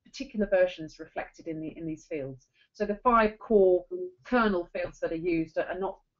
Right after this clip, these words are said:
not exactly appropriate for our kind of data, so we need to add in resource type and, um, and version, and we're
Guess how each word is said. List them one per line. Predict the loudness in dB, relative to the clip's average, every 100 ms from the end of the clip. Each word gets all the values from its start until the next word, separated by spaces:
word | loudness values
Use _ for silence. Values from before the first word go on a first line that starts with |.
| _ _
not | -6 -6
exactly | -6 -10 -8 -4
appropriate | 0 0 -2
for | -6
our | -6 -6
kind | -14
of | -8
data, | -6 -8 -14
so | -18 -18 -14
we | -12
need | -12 -14
to | -10
add | -10 -8
in | -12 -14 _ _
resource | -20 -8 -8 -8 -14
type | -14 -14 _
and, | -12 -12 -12
um, | -16 -16
and | -18 -8
version, | -8 -8 -14
and | -12
we're | -14